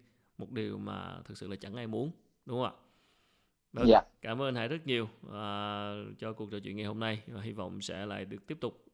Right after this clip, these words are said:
Speaker 1: ờ, được cùng bàn luận với anh về những cái chủ đề tiếp theo liên quan đến quản trị và chiến lược doanh nghiệp.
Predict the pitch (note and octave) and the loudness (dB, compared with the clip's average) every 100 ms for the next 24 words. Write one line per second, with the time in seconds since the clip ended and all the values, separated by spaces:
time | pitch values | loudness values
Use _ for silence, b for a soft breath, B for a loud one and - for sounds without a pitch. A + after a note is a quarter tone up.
0 | - A#2+ G2 G2 - G#2 G#2+ G#2 G2 G#2 | -14 -10 -8 -8 -12 -10 -6 -4 -4 -4
1 | G#2+ A2 G#2+ G#2+ G2+ G2 G2 G#2 A#2+ B2 | -2 -2 -4 -4 -4 -6 -8 -10 -10 -8
2 | A#2 G2 F#2+ F#2 - b b b b - | -6 -6 -8 -12 -16 b b b b -12
3 | C3+ C3+ A#2+ A2 - A#2 A2+ A2+ G#2+ G#2 | -4 0 0 0 -6 -6 -4 -4 -6 -6
4 | G#2+ B2 G2+ G2+ G2+ F2+ F2+ G2 F2 - | -8 -8 -8 -8 -8 -8 -8 -8 -10 -10
5 | A#2 G#2+ - G#2 G2+ | -8 -8 -8 -8 -8